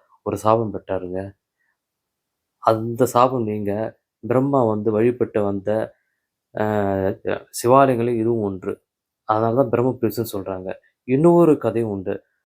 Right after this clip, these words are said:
பிரம்மா வந்து படைப்பு தொழிலை மேற்கொண்டிருந்த போது ரொம்ப அகங்காரம் ஏறி விட்டதால, சிவன் வந்து அவருடைய ஐந்து தலையில ஒரு தலையை கொய்து விட்டார்.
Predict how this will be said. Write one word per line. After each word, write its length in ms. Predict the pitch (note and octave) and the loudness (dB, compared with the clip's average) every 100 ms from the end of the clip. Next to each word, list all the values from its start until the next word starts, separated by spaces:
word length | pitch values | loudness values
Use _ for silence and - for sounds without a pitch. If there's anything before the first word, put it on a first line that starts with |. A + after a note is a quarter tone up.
| _ _ _ _ _ C#3 | _ _ _ _ _ 0
பிரம்மா 320 | B2+ E3+ E3+ | 2 6 6
வந்து 200 | C#3 C#3 | 4 0
படைப்பு 400 | - A#2+ D#3 D3+ | 0 0 2 0
தொழிலை 340 | C3 A#2 A2 | 0 2 2
மேற்கொண்டிருந்த 580 | G#2 A#2 - A2 G2+ G2+ | 0 -2 -2 -4 -2 -4
போது 480 | G2 G#2 G2+ A2 - _ _ _ _ _ _ _ _ C3+ | -4 -4 -2 -4 -4 _ _ _ _ _ _ _ _ -14
ரொம்ப 280 | C3+ A#2 C3+ | -6 2 4
அகங்காரம் 520 | B2+ C#3 C3 B2 A2 | 4 2 2 2 2
ஏறி 240 | A2 A2+ A2 | 2 2 -2
விட்டதால, 440 | G2+ G2+ F#2+ F#2+ F#2+ G2 - _ _ _ - | -6 -6 -6 -4 -6 -6 -12 _ _ _ -10
சிவன் 340 | - C3+ D3+ | 0 4 6
வந்து 260 | B2 B2+ C3 B2 | 4 2 2 2
அவருடைய 320 | A2 A2 G#2+ G#2 | 0 0 0 0
ஐந்து 180 | B2 A#2 | -2 -4
தலையில 300 | A2 B2 B2 | -2 2 2
ஒரு 140 | A2 A2 | 2 -2
தலையை 300 | G#2 A2+ A#2 | -2 0 0
கொய்து 300 | - A#2 A#2+ | 0 0 0
விட்டார். 360 | G2+ - F2+ | -2 -8 -12